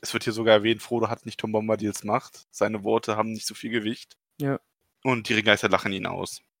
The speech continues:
Speaker 2: Also schon, oder? <laughs> Also das Gefühl hatte ich auch. <laughs> Also die nehmen ihn ja so gar nicht ernst und sagen dann auch, „Nee,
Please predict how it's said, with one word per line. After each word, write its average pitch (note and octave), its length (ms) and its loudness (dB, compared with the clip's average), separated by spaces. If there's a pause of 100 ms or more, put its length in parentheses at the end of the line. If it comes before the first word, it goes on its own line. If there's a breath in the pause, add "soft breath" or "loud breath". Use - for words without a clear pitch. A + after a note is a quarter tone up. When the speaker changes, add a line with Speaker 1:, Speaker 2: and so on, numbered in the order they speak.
(300)
Speaker 2:
Also B2 160 4
schon, A#2+ 400 6
oder? B2 360 4
<laughs> - 20 -20
Also D3 260 2
das D#3 220 2
Gefühl E3 400 4
hatte D#3+ 160 4
ich - 180 2
auch. - 200 -2
<laughs> - 920 0 (480 loud breath)
Also C#3+ 180 -2
die D#3 120 4
nehmen E3+ 240 6
ihn E3 100 4
ja D3+ 160 6
so C#3+ 100 2 (100)
gar D3 200 4
nicht C3+ 200 2
ernst A#2 340 2
und C3 120 0
sagen C3 260 4
dann C3+ 120 0
auch, C3 320 2 (340 soft breath)
„Nee, C#3 220 2